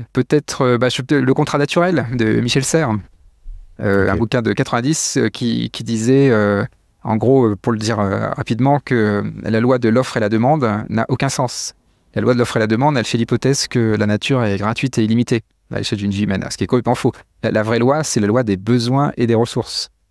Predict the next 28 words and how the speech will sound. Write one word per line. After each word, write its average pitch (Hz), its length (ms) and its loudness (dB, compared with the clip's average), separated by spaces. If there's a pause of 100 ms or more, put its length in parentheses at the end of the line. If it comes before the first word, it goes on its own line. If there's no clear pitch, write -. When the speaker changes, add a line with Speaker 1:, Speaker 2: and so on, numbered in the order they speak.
(100)
Speaker 1:
où 107 80 0
là, 117 100 4
on 120 80 2
est 110 60 0
obligé 110 340 2
de, 101 300 2
de, - 200 -4
de, 104 320 -6
en 90 80 -4
fait, 110 140 -4
de 98 160 -2
mettre 104 380 -2
une 101 180 2
troisi-, 117 420 -2
le 107 100 0
troisième 120 340 0
fil 139 180 -2
de 127 80 2
la 107 100 4
prise 113 180 -4
de 120 100 2
terre, 104 280 -2
quoi, - 120 -8
avec - 240 -4
un 95 140 -4
grand 101 220 -2
T, 110 160 0
quoi, - 140 -14